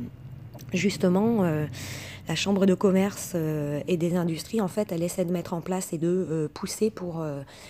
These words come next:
que les auto-entrepreneurs puissent avoir leurs, euh, extraits K ou K B I de manière beaucoup plus rapide.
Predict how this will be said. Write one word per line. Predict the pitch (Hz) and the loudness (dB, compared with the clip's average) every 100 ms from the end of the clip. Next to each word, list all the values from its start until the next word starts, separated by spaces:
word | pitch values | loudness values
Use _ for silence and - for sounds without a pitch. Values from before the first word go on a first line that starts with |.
| - | -6
que | 190 | 0
les | 175 180 | 2 2
auto-entrepreneurs | 190 208 190 - 185 - 165 - | 2 0 0 -4 -4 -4 -6 -6
puissent | - 208 180 | -8 -6 -2
avoir | 160 165 202 - | -2 0 -2 0
leurs, | 170 151 147 | 0 0 -2
euh, | 147 135 - - - 147 | -4 -6 -8 -8 -8 -4
extraits | 175 - - 185 | -4 -2 -2 0
K | 202 190 - | 2 0 -2
ou | |
K | 185 190 | -2 0
B | 160 | 0
I | 165 196 202 | 0 -2 -2
de | 175 | -2
manière | 160 165 196 | 0 0 0
beaucoup | 175 180 202 - | 2 4 2 0
plus | - 202 | -6 -4
rapide. | 165 - | -4 -4